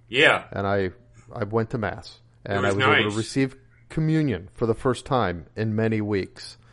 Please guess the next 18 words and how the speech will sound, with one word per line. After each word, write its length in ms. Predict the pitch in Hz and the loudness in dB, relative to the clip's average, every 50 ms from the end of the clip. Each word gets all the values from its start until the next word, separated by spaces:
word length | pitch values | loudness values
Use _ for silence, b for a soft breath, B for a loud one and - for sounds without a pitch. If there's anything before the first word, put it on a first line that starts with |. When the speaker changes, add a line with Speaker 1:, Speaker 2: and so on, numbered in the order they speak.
| b b | b b
Speaker 1:
Was 220 | 156 160 - - | -2 2 6 6
it 40 | 214 127 | 8 8
Speaker 2:
And 40 | 127 | 8
I 20 | 123 | 6
Speaker 1:
Trinity 260 | 120 - - - 156 | 6 6 4 6 6
Speaker 2:
received 140 | 147 139 - | 4 4 4
Speaker 1:
Sunday 160 | - 202 190 190 | 4 4 4 4
in 40 | |
the 280 | 143 185 180 180 - 139 | 6 6 6 6 6 4
Speaker 2:
communion 60 | 135 - | 4 4
Speaker 1:
Novus 360 | 160 165 170 160 156 - - | 4 2 2 2 0 -4 -2
Ordo? 400 | 160 156 160 160 180 185 180 180 - - _ _ _ _ - - | 0 0 0 0 0 -2 -2 -6 -10 -18 _ _ _ _ -4 0
Speaker 2:
on 160 | 120 113 113 | 0 2 2
the 100 | 113 113 | 2 0
tongue. 420 | - - - 117 101 90 87 87 - b b b b b b b b b b | -2 -2 -2 -2 -2 -2 -4 -8 -14 b b b b b b b b b b
I 80 | 156 | 6
think 240 | - - 214 214 - | 6 8 8 6 6
so, 340 | - - 202 196 175 104 - | 4 4 4 6 6 4 4